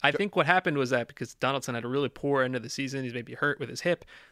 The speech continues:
Speaker 1: Uh, he did not play that well in September, so people are thinking, "Well, maybe he's a little bit diminished," which I guess is fair, but I still can't put Beltre above him.
Speaker 2: Agreed. And the other thing about Donaldson that's sort of sneaky valuable, he's an excellent base runner,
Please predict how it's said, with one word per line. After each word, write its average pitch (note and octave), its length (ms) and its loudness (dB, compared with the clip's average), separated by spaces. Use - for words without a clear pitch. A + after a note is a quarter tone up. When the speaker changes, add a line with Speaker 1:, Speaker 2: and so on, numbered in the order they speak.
Speaker 1:
Uh, A#2+ 80 -12
he A2+ 160 -12
did B2+ 120 -2
not C3+ 200 -4
play C#3+ 160 2
that B2 280 -4
well F#3 220 2
in G3 80 -2
September, G3 380 0
so G#3 100 -2
people - 300 -8
are B2+ 40 -10
thinking, B2 360 -8
"Well, B2 80 -6
maybe B2 200 -2
he's A#2+ 140 -4
a B2 60 -2
little B2 160 -6
bit B2 100 -12
diminished," C#3 400 -2
which D3+ 140 -6
I B2+ 80 -6
guess C#3 280 0
is A3 140 -4
fair, A3 260 2
but D#3 240 2
I A3+ 100 0
still - 160 2
can't F#3+ 240 0
put E3+ 140 -2
Beltre C#3 280 2
above A#2 220 -6
him. - 80 -20
Speaker 2:
Agreed. C3+ 260 8
And C#3+ 140 4
the E3 140 6
other F3 40 4
thing E3 160 2
about A2 460 2
Donaldson B2+ 340 2
that's A2 160 -2
sort A#2 100 -4
of G2+ 120 -6
sneaky G#2+ 340 -2
valuable, A#2 320 4
he's - 160 -4
an A3+ 80 -6
excellent B2 400 -4
base G2+ 220 -2
runner, D#2+ 320 -6